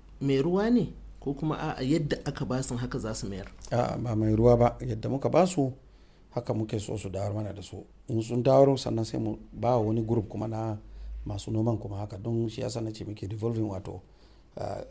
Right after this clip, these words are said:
Speaker 2: a je a bada bashi ya sake dawa mu ba wa'insu, haka za mu dinga yi. Domin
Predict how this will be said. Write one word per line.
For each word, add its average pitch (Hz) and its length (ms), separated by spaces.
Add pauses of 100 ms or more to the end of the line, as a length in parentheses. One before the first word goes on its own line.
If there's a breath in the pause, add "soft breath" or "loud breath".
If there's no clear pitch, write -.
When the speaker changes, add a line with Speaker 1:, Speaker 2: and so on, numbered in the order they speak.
(120)
Speaker 2:
a - 60
je 120 240
a 107 100
bada 117 300
bashi 120 380
ya 98 80
sake 120 280
dawa 113 280
mu 104 120
ba 120 160
wa'insu, 113 520 (400 loud breath)
haka 113 220
za 110 140
mu 101 100
dinga 101 240
yi. 92 100
Domin 113 440